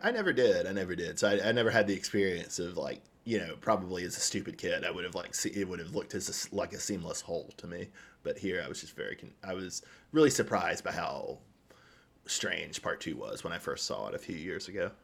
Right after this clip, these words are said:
So, um, this is, one of the things I thought was really interesting in Part One is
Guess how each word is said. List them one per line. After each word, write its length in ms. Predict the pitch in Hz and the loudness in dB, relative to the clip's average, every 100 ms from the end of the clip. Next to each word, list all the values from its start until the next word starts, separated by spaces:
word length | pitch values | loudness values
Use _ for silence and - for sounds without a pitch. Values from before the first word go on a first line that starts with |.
| _ _ _ _ _ _ _ _ - | _ _ _ _ _ _ _ _ -2
So, 520 | - 139 123 117 107 - | 4 8 8 6 2 0
um, 440 | 131 117 107 101 - | 2 4 2 0 -4
this 220 | - 302 | -6 -4
is, 240 | 320 247 - | -2 -4 -2
one 140 | - | 0
of 60 | 415 | 0
the 60 | - | 2
things 180 | - | 4
I 80 | 123 | 4
thought 200 | - 131 | 6 6
was 140 | 104 113 | 6 4
really 160 | 104 | 6
interesting 380 | 98 98 98 92 | 6 4 2 0
in 80 | 82 | 2
Part 240 | 113 90 | 4 4
One 240 | 90 90 90 | 2 -2 -4
is 320 | 85 - | -2 -2